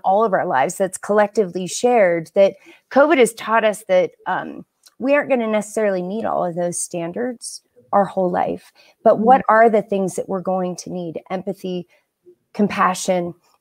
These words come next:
Speaker 1: understanding of diversity, understanding of different cultures and values, and,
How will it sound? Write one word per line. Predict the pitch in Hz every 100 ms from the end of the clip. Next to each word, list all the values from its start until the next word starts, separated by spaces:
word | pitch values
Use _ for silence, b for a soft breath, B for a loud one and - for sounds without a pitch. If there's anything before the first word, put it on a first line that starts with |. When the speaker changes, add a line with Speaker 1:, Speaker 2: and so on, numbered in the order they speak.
| _
Speaker 1:
understanding | 226 214 202 - 202 202 190
of | 175 156
diversity, | 185 165 185 - 185 175 185 175 B B
understanding | 202 208 - - 196 190 175
of |
different | - 180 - -
cultures | - 196 190 196 170
and | 175
values, | 170 180 190 185 160
and, | 175 170